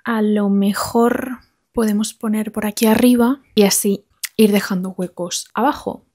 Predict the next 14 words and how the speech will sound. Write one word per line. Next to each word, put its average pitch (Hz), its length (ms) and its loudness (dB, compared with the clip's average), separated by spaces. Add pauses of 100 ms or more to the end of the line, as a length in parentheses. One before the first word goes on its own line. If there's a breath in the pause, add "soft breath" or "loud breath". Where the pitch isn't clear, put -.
Lo 202 140 4
único 220 300 2
que 240 260 -2 (160)
se - 160 0
me 202 80 8
vuelve 208 320 6
a 226 60 2
descuadrar 202 580 0
todo. 175 400 -8
Así 220 160 0
que 202 100 -2
vamos 185 260 0
a 196 60 -2
ver. 170 140 -4